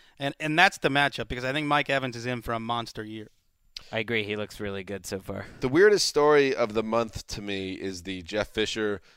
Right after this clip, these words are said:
Speaker 3: contract extension that's floating around in the ether. Uh, is it, is it too crazy to think that they were kinda crowdsourcing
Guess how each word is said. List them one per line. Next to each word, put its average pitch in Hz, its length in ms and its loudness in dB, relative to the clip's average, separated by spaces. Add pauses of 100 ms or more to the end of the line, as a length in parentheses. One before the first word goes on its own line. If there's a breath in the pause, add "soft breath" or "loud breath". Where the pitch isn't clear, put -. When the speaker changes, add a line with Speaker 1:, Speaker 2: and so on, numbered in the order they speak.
(140)
Speaker 3:
contract 113 460 2
extension 120 480 -4
that's 113 180 -8
floating 110 460 0
around 107 400 0
in 107 80 -6
the 98 60 -12 (120)
ether. 123 380 -4 (480 soft breath)
Uh, 113 360 6 (380)
is 139 220 -4
it, 180 140 0 (140)
is 135 140 -8
it 151 140 -4
too 202 180 -4
crazy 180 380 -2
to 139 60 -6
think 143 240 -4
that 123 160 -2
they 110 120 2
were 101 100 -2
kinda 107 220 -4 (400)
crowdsourcing 110 580 -4